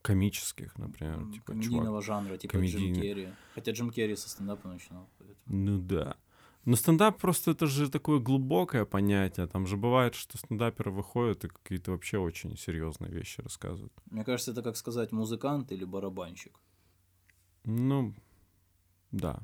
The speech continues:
Speaker 1: Такой сложный вопрос. Точнее,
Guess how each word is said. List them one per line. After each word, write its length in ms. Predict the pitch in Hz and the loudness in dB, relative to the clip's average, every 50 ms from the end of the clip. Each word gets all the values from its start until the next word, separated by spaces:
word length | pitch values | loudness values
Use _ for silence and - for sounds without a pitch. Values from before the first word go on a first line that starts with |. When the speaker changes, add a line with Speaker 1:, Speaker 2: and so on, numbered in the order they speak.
| - _ _ _ _ - | -16 _ _ _ _ 0
Speaker 1:
Такой 400 | - 135 - - 156 127 98 - - - | 0 2 2 4 2 2 2 0 -4 -10
сложный 520 | - - 123 123 113 92 98 90 82 82 82 | -6 -2 0 2 2 2 0 -2 -2 -2 -4
вопрос. 580 | 85 85 87 90 87 - - 92 80 - - - - _ _ _ _ _ _ _ _ _ _ - | -4 -4 -4 -4 -4 -4 -4 -6 -4 -6 -10 -18 -20 _ _ _ _ _ _ _ _ _ _ 0
Точнее, 380 | 131 156 135 - 160 151 147 135 | 2 2 4 6 6 6 6 4